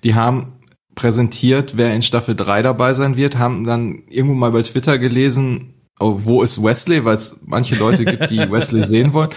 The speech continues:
Und dann haben sie ihn irgendwo aufgelesen, haben ein altes Set von Big Bang Theory genommen, wo er ja auch des Öfteren vorgekommen ist, und haben ein bisschen einge-, eingepudert und dann war gut.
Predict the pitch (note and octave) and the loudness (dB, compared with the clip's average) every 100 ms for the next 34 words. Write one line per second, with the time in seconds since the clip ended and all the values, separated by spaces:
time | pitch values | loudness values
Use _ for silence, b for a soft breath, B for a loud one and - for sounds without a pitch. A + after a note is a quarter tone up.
0 | B B B - A#2 B2 C3 D3 C3 C3+ | B B B -2 0 2 2 2 2 2
1 | C3+ C3 C3+ C#3 B2+ - B2 D3 F3 D3+ | 2 2 0 0 2 2 2 0 0 2
2 | E3 F3+ F#3 E3 C3 C3+ C3 - A#2+ - | 2 2 2 2 2 0 -4 -4 -2 0
3 | C#3+ - C#3 C#3 C#3 B2 A2+ A#2 B2+ B2+ | 0 0 0 -2 -2 0 0 0 0 0
4 | D3+ E3+ D#3+ D3+ D#3+ D#3 D3 D#3 D#3+ B2+ | 0 0 2 2 2 2 2 2 0 0
5 | G#2+ B2+ G#2 A2+ - - - D#3 C3+ B2+ | 2 2 2 -2 -6 -6 -6 -4 -6 -4
6 | C#3+ C#3+ C#3+ D3+ C#3+ C#3 D3+ B B _ | -4 -4 -2 -2 -2 -4 -8 B B _
7 | _ _ _ _ _ - C3 B2 C#3 C3+ | _ _ _ _ _ -2 2 2 4 2
8 | C#3+ D3 B2 A#2 C#3+ E3+ - C#3 F#3+ D#3+ | 2 0 -2 2 2 2 0 2 2 0
9 | - A2 A2 C#3+ D3 - B2 B2 C3 C#3+ | -2 0 2 0 -2 -8 -4 -2 0 0
10 | C3 C3+ E3+ A#2 | -2 0 0 -2